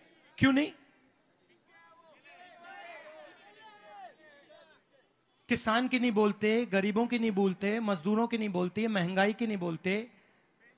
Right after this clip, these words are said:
जब बीजेपी एमएलए खरीदती है तब नहीं बोलते। क्यों नहीं बोलते? गोदी मीडिया नहीं, ये आपके हैं ही नहीं,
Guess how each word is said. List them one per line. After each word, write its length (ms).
जब 180
बीजेपी 440
एमएलए 360
खरीदती 420
है 60
तब 220
नहीं 180
बोलते। 340
क्यों 120
नहीं 100
बोलते? 300
गोदी 240
मीडिया 280
नहीं, 340
ये 120
आपके 360
हैं 120
ही 80
नहीं, 200